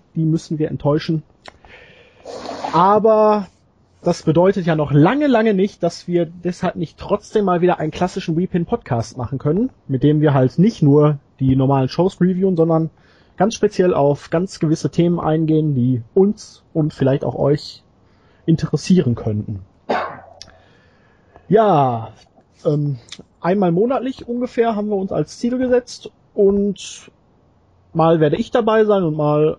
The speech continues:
auf jeden Fall auch der Jens. Der ist allerdings heute nicht da, wie schon auch gestern, beziehungsweise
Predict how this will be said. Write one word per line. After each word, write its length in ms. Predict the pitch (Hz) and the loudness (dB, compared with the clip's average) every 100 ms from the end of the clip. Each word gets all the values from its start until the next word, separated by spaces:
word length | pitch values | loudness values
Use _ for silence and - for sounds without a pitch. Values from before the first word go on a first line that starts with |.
| - | -6
auf 160 | 143 | -4
jeden 140 | 151 156 | -4 -2
Fall 160 | 139 | -2
auch 220 | - 139 | -2 -4
der 120 | - 127 | -2 0
Jens. 480 | 254 349 - - - _ _ _ _ | 0 0 -12 -20 -20 _ _ _ _
Der 180 | 151 160 | 0 0
ist 160 | 160 - | -2 -4
allerdings 400 | 135 123 120 - | -4 -2 -4 -6
heute 300 | 117 - 117 | -8 -6 -4
nicht 440 | 113 196 - - | 0 0 -2 -2
da, 360 | 262 254 269 - - - | 0 0 -2 -6 -16 -8
wie 160 | 135 | -6
schon 380 | - 127 113 131 - | -6 -6 -6 -8 -8
auch 260 | 131 - | -10 -6
gestern, 680 | - 190 - 202 190 196 214 - _ _ _ | -4 -4 -2 -2 -4 -8 -14 -20 _ _ _
beziehungsweise 680 | - 131 113 113 110 117 | -10 -8 -8 -8 -6 -6